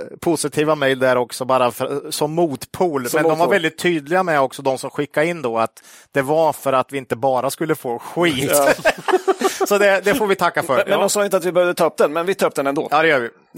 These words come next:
Speaker 2: Så, så det här kommer deras Q ett. Eh, nej, men rapporten var väldigt lik Q fyra, tyckte vi då,
Speaker 1: Mm.
Speaker 2: igen då. Men, men då sjönk ju aktien och nu steg den istället.
Speaker 1: <laughs>
Speaker 2: Eh, inte allt lätt att förstå börsens reaktioner.
Speaker 1: Nej, nej.
Speaker 2: Eh, samtidigt var det väl lite grann, nu hade det ju gått dåligt innan,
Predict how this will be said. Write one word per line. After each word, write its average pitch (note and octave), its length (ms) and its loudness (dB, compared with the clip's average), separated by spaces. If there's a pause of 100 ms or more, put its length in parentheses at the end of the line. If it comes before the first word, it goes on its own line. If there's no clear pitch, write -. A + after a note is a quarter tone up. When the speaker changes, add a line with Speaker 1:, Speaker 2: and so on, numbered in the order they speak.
(120)
Speaker 2:
Så, - 260 -8
så D3 160 -4
det C#3+ 160 -2
här D3 100 0
kommer B2+ 400 -2
deras A#2+ 180 0
Q A#2+ 140 -4
ett. A2 140 -6 (460)
Eh, D3+ 260 2
nej, G3 140 2
men G3+ 120 2
rapporten G3+ 380 0
var G3 100 4
väldigt D3+ 200 2
lik D3 220 0
Q D3 160 0
fyra, C#3+ 200 0
tyckte C3 200 -6
vi A#2 100 -4
då, A2 80 -4 (200)
Speaker 1:
Mm. C3 120 -6
Speaker 2:
igen C3+ 140 2
då. G#2+ 120 -6 (160)
Men, D3+ 140 -8
men D#3+ 260 -2
då F#3 100 2
sjönk D3+ 240 -4
ju D3+ 60 2
aktien C#3+ 320 -2
och C#3 180 -8
nu C3 140 -6
steg A#2+ 240 -4
den B2+ 100 -2
istället. A#2 420 -6
Speaker 1:
<laughs> - 60 -20 (500)
Speaker 2:
Eh, A#2 360 0 (160)
inte F3 180 2
allt D#3 140 2
lätt C#3 160 2
att C3 80 -12
förstå B2+ 260 -2
börsens A#2+ 320 -2
reaktioner. B2 480 0
Speaker 1:
Nej, G2+ 220 -4
nej. B2+ 160 -4
Speaker 2:
Eh, B2+ 100 -4 (220)
samtidigt F3 360 0
var E3 180 4
det D3+ 60 2
väl D3+ 120 0
lite D3 200 0
grann, C#3 140 2
nu D#3 200 0
hade D#3 120 4
det D3+ 60 0
ju D#3 80 0
gått D3+ 180 -2
dåligt D#3+ 480 2
innan, G#2 340 -6